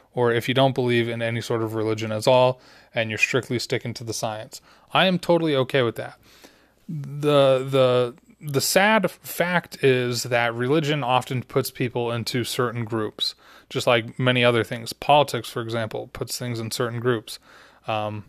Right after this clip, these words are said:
and when we group people and we get too far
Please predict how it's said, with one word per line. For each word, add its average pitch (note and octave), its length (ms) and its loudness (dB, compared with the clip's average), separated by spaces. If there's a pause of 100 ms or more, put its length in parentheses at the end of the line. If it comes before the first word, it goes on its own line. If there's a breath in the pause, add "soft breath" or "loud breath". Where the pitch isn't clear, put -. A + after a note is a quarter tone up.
(360)
and A#2+ 380 0
when C3 200 2
we B2+ 140 -2
group D#3+ 520 0
people A#2+ 560 -2 (460 soft breath)
and C3+ 180 0
we C3+ 100 -2
get B2+ 280 -2
too A3 300 0
far E3 720 2